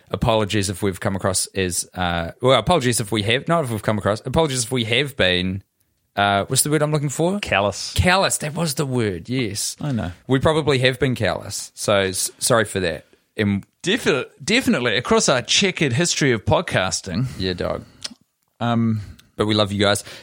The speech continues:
Speaker 1: And I'm not ending on that one. I'm gonna get another message.
Speaker 2: That's fresh. That one there is fresh.
Speaker 1: What do you mean?
Speaker 2: The one that you just exited out of was different from the one we just read. It was
Speaker 1: Oh,
Speaker 2: fresh.
Speaker 1: so,
Speaker 2: It was
Speaker 1: oh,
Speaker 2: a,
Speaker 1: okay,
Speaker 2: it was a
Speaker 1: gotcha, gotcha,
Speaker 2: freshie.
Speaker 1: gotcha, gotcha, gotcha, gotcha, gotcha. This one's from someone else that says, "Good morning, Tim.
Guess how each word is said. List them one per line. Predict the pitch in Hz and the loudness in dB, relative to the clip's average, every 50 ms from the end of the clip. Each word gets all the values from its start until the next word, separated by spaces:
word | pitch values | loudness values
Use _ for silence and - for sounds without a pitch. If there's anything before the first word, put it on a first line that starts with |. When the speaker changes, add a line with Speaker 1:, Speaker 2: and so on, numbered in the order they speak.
| - - | -4 0
Speaker 1:
And | 147 131 123 117 | 0 2 4 4
I'm | 120 120 131 | 4 6 6
not | 143 139 - | 4 4 4
ending | 127 123 131 127 113 | 4 2 2 2 2
on | 104 98 | 2 2
that | 95 - - | 0 -2 -2
one. | 90 104 113 | 0 0 0
I'm | 120 | 2
gonna | 117 117 113 | 2 0 0
get | 104 104 98 101 | 0 0 0 0
another | 98 98 98 92 92 | 0 0 0 0 0
message. | 98 104 104 - - 98 98 98 107 113 123 120 120 | 0 -2 -2 -2 -2 0 0 2 2 0 0 0 0
Speaker 2:
That's | 131 107 107 | 0 0 0
fresh. | - - - 127 107 98 - - - - | 0 0 0 0 2 0 -2 -4 -2 -2
That | 120 113 98 | 0 2 2
one | 113 117 113 | 4 4 4
there | 117 127 127 | 4 2 2
is | 120 110 - | 0 -2 -4
fresh. | - - - 113 90 80 - - - - - - _ | -6 -4 -2 -2 0 0 -2 -6 -8 -10 -14 -16 _
Speaker 1:
What | - 127 | -2 0
do | 131 | 0
you | 135 | 2
mean? | 139 143 135 120 101 87 - - | 2 2 2 2 0 -2 -4 -6
Speaker 2:
The | - 113 | -2 0
one | 120 123 123 | 2 2 2
that | 113 | 2
you | 85 113 | 0 0
just | 110 110 - - - | -2 -2 -4 -4 -6
exited | - 110 - - 123 98 85 90 104 | -6 -6 -4 -4 -6 -6 -2 -2 0
out | 101 101 | 0 0
of | 92 78 - - - - | 0 -2 -4 -8 -8 -8
was | 101 101 | -8 -4
different | - - 107 92 104 82 - | -2 -4 -4 -2 -4 -4 -2
from | 101 | -2
the | 98 92 | -2 -2
one | 92 98 98 98 | -2 -2 -2 -2
we | 98 | -2
just | 92 95 - - - | -4 -6 -6 -4 -4
read. | 101 95 | -4 -4
It | - - | -6 -8
was | - - | -2 0
Speaker 1:
Oh, | 135 139 143 143 131 | 2 4 4 4 4
Speaker 2:
fresh. | 120 104 - | 2 2 2
Speaker 1:
so, | - 123 | 0 2
Speaker 2:
It | 110 | 4
was | 113 113 | 4 4
Speaker 1:
oh, | 110 | 4
Speaker 2:
a, | |
Speaker 1:
okay, | 107 - - 95 | 4 4 2 0
Speaker 2:
it | 92 | 0
was | 101 95 | 0 -2
a | 104 | -2
Speaker 1:
gotcha, | 95 92 | -2 -2
gotcha, | |
Speaker 2:
freshie. | 107 117 - - - | -2 -2 -2 -4 -6
Speaker 1:
gotcha, | - - - - - - - | -8 -10 -10 -12 -12 -12 -12
gotcha, | - - - - | -14 -12 -12 -12
gotcha, | - - - - - | -12 -12 -14 -14 -14
gotcha, | - - - - - | -14 -10 -10 -8 -8
gotcha. | - - - - 76 73 - - | -8 -8 -6 -6 -6 -4 -6 -6
This | - - 110 - - | -4 -4 -4 -4 -4
one's | - - - | -6 -6 -8
from | - - - | -8 -4 -2
someone | - - 104 104 104 | 0 2 2 2 2
else | 101 82 - - | 0 0 -2 -2
that | - - | -2 0
says, | - - - 110 98 98 98 | 0 2 2 2 2 2 0
"Good | 104 - - 269 247 175 | -4 0 2 2 2 4
morning, | 147 120 110 98 90 87 | 4 2 2 2 0 -2
Tim. | - - - 185 202 208 202 202 | 0 0 2 2 4 2 0 0